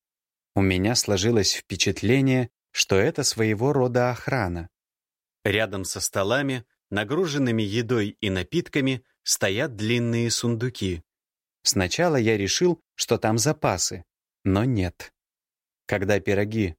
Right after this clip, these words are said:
соленья, сыры и колбасы кончаются на столе, люди графа приносят корзины из саней. А сундуки сторожат два высоких мужика. Это связано с безопасностью лесорубов?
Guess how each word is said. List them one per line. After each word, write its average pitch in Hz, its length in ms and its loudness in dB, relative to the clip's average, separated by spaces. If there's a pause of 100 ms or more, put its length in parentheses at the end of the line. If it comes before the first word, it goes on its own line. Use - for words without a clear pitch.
соленья, 92 720 0
сыры 98 340 2
и 101 220 -2
колбасы 101 480 0
кончаются 98 640 -2
на 92 100 0
столе, 101 480 0 (380)
люди 165 300 2
графа 120 360 0
приносят 123 560 0
корзины 98 540 2
из 98 80 0
саней. 98 560 0 (640)
А 101 100 2
сундуки 92 640 0
сторожат 123 580 0
два 98 280 0
высоких 104 540 -4
мужика. 104 640 0 (800)
Это 95 280 0
связано 90 580 0
с 85 80 -2
безопасностью 98 840 -2
лесорубов? 95 840 0